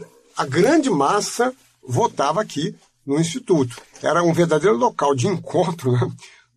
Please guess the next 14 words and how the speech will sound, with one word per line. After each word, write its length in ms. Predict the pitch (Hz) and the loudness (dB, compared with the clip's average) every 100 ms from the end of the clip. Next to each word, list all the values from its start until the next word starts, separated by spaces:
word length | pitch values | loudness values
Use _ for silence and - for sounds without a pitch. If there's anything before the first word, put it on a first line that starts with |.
| - | -2
Todos 240 | 156 185 | 0 0
os 140 | 156 131 | -2 0
anos 180 | 143 139 | 2 2
em 60 | |
que 80 | 135 | 0
havia 360 | 120 123 131 120 | 0 0 -2 -4
eleição, 560 | 127 123 170 165 147 214 _ _ _ - | -4 -2 -2 -2 -2 -4 _ _ _ -10
para 100 | 120 | -4
que 100 | 135 | -2
as 80 | 131 | -2
pessoas 400 | 139 123 127 123 | -6 -4 -6 -6
pudessem 600 | - 117 117 123 120 123 _ _ _ _ _ _ _ _ | -10 -6 -4 -4 -4 -8 _ _ _ _ _ _ _ _
votar. 520 | 104 147 151 98 - _ _ _ _ _ _ - | -2 -2 0 -6 -8 _ _ _ _ _ _ -4
Então, 440 | 175 190 247 214 | -2 0 0 -2